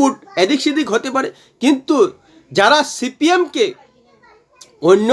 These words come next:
দৃষ্টিতে ভোটটা দিত, সেই দৃষ্টিভঙ্গি কিন্তু ভোটারের মধ্যে থেকে পরিবর্তন হয়ে গেছে। যার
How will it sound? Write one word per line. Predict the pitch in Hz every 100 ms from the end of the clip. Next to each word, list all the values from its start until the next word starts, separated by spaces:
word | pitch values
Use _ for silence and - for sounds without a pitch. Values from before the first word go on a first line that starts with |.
| 269
দৃষ্টিতে | 226 - 226 208 180 - - - - -
ভোটটা | 160 262 - 330 269
দিত, | 240 269 269 - _ -
সেই | 233 311 277
দৃষ্টিভঙ্গি | 277 - 294 330 320 339 330
কিন্তু | 302 285 214
ভোটারের | 240 294 302 302 302 - _ _ _ _
মধ্যে | 170 233 220 320
থেকে | 330 339 339 240
পরিবর্তন | 226 262 269 320 269
হয়ে | 233 311
গেছে। | 285 277 151 - _ _ -
যার | 214